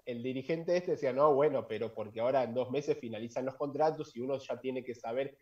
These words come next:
cómo competir", eh, y, y le, y le replica al periodista, "Bueno, y entonces el ascenso que es un chiste".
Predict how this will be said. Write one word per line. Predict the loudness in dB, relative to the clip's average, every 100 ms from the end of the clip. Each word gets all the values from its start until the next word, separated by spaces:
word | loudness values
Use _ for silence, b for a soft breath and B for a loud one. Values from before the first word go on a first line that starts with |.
| b _
cómo | 0 2 0
competir", | -2 -4 -4 0 0 2 -2 B B _
eh, | 2 2 2 0 -6 _
y, | -4 -4 0
y | 4
le, | 4 4 0
y | 4
le | 6
replica | 6 4 4 6 4
al | 2
periodista, | 2 0 4
"Bueno, | 6 6 4
y |
entonces | 2 0 0 0
el | 2
ascenso | 2 4 2 4 2
que | 2 0 0 -2 -6 -8
es | -8 -10
un | -10 -6
chiste". | -4 -4 -6 -8 -10